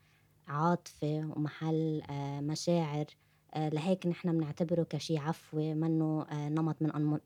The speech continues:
أنماط الاستغلال مثلًا. بالمنطق ذاته، آه، فينا نسيس العلاقات الرومانسية اللي هي بين الشركاء مثلًا، بس يمكن بتاخدني وقت أكتر لحتى إنه فكك هيدول الأمور.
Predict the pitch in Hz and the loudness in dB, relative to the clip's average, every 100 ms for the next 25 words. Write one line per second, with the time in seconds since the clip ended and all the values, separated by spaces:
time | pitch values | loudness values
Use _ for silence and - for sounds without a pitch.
0 | - 151 151 156 - 147 - 139 147 139 | -2 0 2 0 -2 -6 -4 -2 0 -2
1 | 131 131 143 139 - _ _ _ _ _ | -4 -8 -10 -10 -12 _ _ _ _ _
2 | _ _ 185 - _ _ _ - - 165 | _ _ -20 -20 _ _ _ -20 -6 2
3 | 185 185 175 170 170 190 214 - 151 160 | 4 4 6 6 6 6 4 2 2 6
4 | 180 175 156 147 180 - 151 147 143 139 | 6 6 2 0 -2 -4 -2 0 0 -2
5 | - _ - 202 185 175 175 175 165 - | -6 _ 0 4 6 6 6 6 4 2
6 | 147 139 147 160 165 156 151 147 143 170 | -2 0 0 0 0 0 2 0 0 0
7 | 165 151 151 143 143 151 156 143 147 139 | 2 2 0 -2 -2 -2 -2 -2 -2 -2
8 | 135 - 143 131 170 147 143 - 143 160 | -4 -4 -4 -2 -2 -2 -6 -6 -6 -6
9 | 190 - - _ - 165 - 196 190 175 | -8 -16 -20 _ -4 -2 0 0 2 0
10 | 165 - 180 180 170 165 160 - 160 - | 0 -2 0 2 2 0 -4 -6 -10 -6
11 | 165 156 151 - 156 - 151 147 151 151 | -4 -4 -4 -8 -12 -8 -6 -4 -4 -4
12 | 147 - 180 - 127 - 143 143 143 143 | -4 -2 -2 -2 -6 -4 -4 -2 -2 -2
13 | - 143 147 | -2 -2 -2